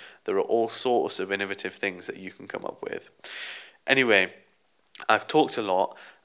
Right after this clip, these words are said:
and you'll see from, or you'll <laughs> hear rather, from this episode that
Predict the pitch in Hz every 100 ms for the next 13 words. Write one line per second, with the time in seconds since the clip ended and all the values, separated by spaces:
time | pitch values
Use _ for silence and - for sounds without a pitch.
0 | - 107 104 101 98 95 - 120 120 117
1 | - 131 123 113 98 - _ - - 110
2 | 107 98 - - 113 101 92 - 131 117
3 | 98 95 92 92 92 110 104 101 104 -
4 | 101 98 95 95 - - - - - 101
5 | 95 87 -